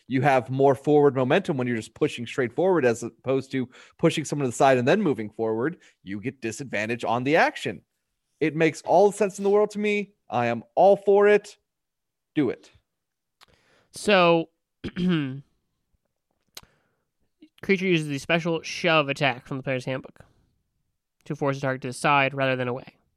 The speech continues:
Speaker 2: So it's, it's just modifying an existing thing you can already do.
Speaker 1: Yes. Yep. Exactly.
Speaker 2: If the check is successful, the attacker moves the target five feet to a different space within reach.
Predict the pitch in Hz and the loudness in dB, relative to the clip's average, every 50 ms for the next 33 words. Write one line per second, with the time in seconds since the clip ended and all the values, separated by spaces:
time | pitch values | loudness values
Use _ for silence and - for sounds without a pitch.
0 | _ _ _ _ _ _ _ _ _ _ _ _ _ _ _ _ _ _ _ _ | _ _ _ _ _ _ _ _ _ _ _ _ _ _ _ _ _ _ _ _
1 | _ _ _ _ _ _ _ _ _ _ _ _ _ _ _ _ _ - - 143 | _ _ _ _ _ _ _ _ _ _ _ _ _ _ _ _ _ -8 -4 -4
2 | 139 135 127 151 135 - 156 143 - 156 147 160 156 151 - 156 147 143 139 135 | -2 -2 -4 -4 -4 -2 -2 -2 0 2 2 2 2 2 2 2 2 2 0 0
3 | 135 131 147 143 - - 151 139 131 127 143 135 131 123 - 131 120 117 117 117 | -2 -2 -4 -4 -4 -2 -4 -4 -4 -4 -4 -4 -4 -4 -6 -6 -6 -6 -6 -8
4 | 117 123 127 - - - _ _ - 139 151 120 - - - - - _ _ - | -10 -12 -12 -12 -14 -18 _ _ -4 0 0 0 0 -2 -14 -20 -20 _ _ -4
5 | 151 202 196 - _ _ - 139 127 127 135 107 98 - - - - 175 160 151 | -4 -4 -4 -4 _ _ -16 -12 -6 -2 -2 -2 -2 -4 -8 -4 0 0 0 2
6 | 156 - 160 147 151 - 170 160 175 170 - 180 165 156 151 143 - 160 147 135 | 2 2 2 2 2 0 -2 0 0 0 0 0 0 0 0 0 0 -2 -2 -2
7 | 147 143 151 151 151 151 - 151 139 139 139 139 - - 175 170 - - 147 139 | -2 -4 -6 -6 -8 -8 -6 -4 -4 -4 -4 -6 -2 -2 -2 -2 -2 -4 -6 -6
8 | - 139 139 - 156 - 151 135 - 143 135 131 - 139 139 135 127 123 123 123 | -6 -6 -4 -4 -2 -2 -4 -6 -4 -4 -4 -4 -6 -6 -6 -6 -6 -6 -8 -12
9 | - _ - - - - | -14 _ -20 -20 -20 -20